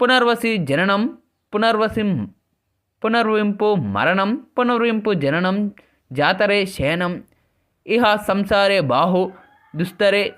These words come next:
కృపయే పరే పాపి మురారే", మళ్ళీ ఒకటిగా పుడుతుంది, మరలా ఒకరుగా మరణిస్తారు, మరలా ఒకరిగా తల్లిలో కడుపులో నిద్రపోతారు.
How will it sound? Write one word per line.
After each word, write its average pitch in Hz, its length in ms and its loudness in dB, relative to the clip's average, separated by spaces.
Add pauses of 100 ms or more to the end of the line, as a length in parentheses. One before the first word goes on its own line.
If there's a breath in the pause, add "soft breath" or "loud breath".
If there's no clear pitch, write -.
(140)
కృపయే 202 560 0 (220)
పరే 190 400 0 (560)
పాపి 196 460 0 (480)
మురారే", 170 680 0
మళ్ళీ 190 440 -2
ఒకటిగా 190 560 0
పుడుతుంది, 175 960 -2 (320 loud breath)
మరలా 175 720 0 (220)
ఒకరుగా 185 520 0
మరణిస్తారు, 180 800 0
మరలా 165 520 2
ఒకరిగా 175 560 0
తల్లిలో 170 460 0
కడుపులో 165 600 -2 (480 loud breath)
నిద్రపోతారు. 165 840 0